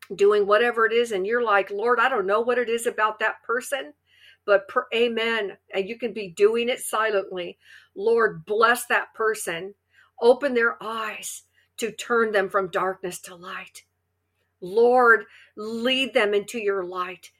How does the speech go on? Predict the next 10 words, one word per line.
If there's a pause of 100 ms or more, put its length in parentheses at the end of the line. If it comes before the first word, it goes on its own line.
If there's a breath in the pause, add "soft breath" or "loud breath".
Impart
your
light
upon
them,
Jesus. (180)
Save
them. (300 soft breath)
Save
them